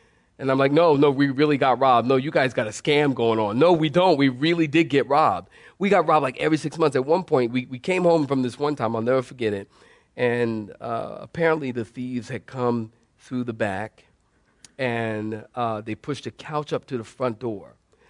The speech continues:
So, you know, you put your key in, you turn the doorknob, and you push, and you get a little resistance, so you push, push, and push.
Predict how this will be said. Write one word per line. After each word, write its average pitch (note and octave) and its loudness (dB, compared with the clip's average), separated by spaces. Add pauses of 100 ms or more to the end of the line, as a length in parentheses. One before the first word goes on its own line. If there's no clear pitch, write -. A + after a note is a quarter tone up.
So, A3+ 0
you A#3+ -2
know, G#3+ 2
you D#3 0
put C#3+ -10
your A#2 -14
key G#2+ -12
in, A2 -10
you A2+ -12
turn G#2+ -8
the G#2+ -8
doorknob, G2+ -12
and G2+ -18
you G2+ -20
push, G#2+ -8
and G#2+ -10
you G2+ -14
get G#2+ -10
a - -12
little G#2+ -10
resistance, G#2+ -12
so G#2+ -16
you G2+ -18
push, B2+ -8
push, A2+ -10
and G#2+ -20
push. D3 -2